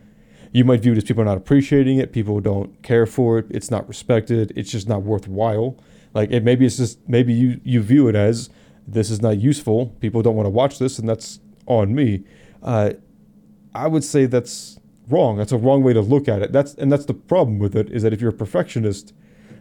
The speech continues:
I mean, there, there may be a mental thing, and I mean, I'm not qualified in any way to help you through that, but I would say that if you are mentally stuck at that, like, you, you made a f-,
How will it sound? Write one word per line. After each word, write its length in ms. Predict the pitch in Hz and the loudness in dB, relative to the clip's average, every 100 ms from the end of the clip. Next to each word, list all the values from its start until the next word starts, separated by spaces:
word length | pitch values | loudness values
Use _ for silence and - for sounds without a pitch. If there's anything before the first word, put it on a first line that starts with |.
| - | 0
I 80 | 139 | 2
mean, 140 | 147 | 2
there, 100 | 180 | 2
there 180 | 147 160 | 2 4
may 140 | 143 | 4
be 120 | 131 | 4
a 40 | 120 | 4
mental 300 | 113 104 104 | 4 2 0
thing, 260 | 120 113 | 0 2
and 160 | 107 101 | 2 0
I 80 | 101 | -2
mean, 260 | 113 101 - | -2 -4 -2
I'm 280 | 117 107 104 | 0 2 2
not 180 | 98 - | 0 0
qualified 420 | 117 104 117 101 | 0 2 0 0
in 60 | |
any 120 | 104 101 | 0 0
way 140 | 104 | 0
to 100 | 98 | 0
help 280 | 95 135 135 | 2 2 2
you 100 | 107 | -2
through 220 | 127 185 | 2 4
that, 220 | 117 101 - - _ _ _ | 4 2 -2 -20 _ _ _
but 380 | 123 104 110 98 - _ _ _ _ _ _ - | -6 0 0 0 -6 _ _ _ _ _ _ 0
I 140 | 135 | 2
would 220 | 139 123 | 4 2
say 260 | - 113 113 | 2 0 2
that 300 | 104 101 98 - _ _ _ _ | 0 0 -2 -8 _ _ _ _
if 180 | 139 - | -4 0
you 160 | 135 131 | 2 2
are 160 | 113 101 | 2 0
mentally 600 | 113 139 139 120 110 110 | 0 0 0 -2 -2 -4
stuck 420 | - - 143 139 | -12 -4 -4 -2
at 100 | 110 | 0
that, 180 | 107 107 | 0 0
like, 140 | 104 104 | 0 -2
you, 180 | 110 - | -4 -4
you 120 | 113 | -2
made 200 | 117 107 | 0 0
a 40 | |
f-, 180 | 98 | -2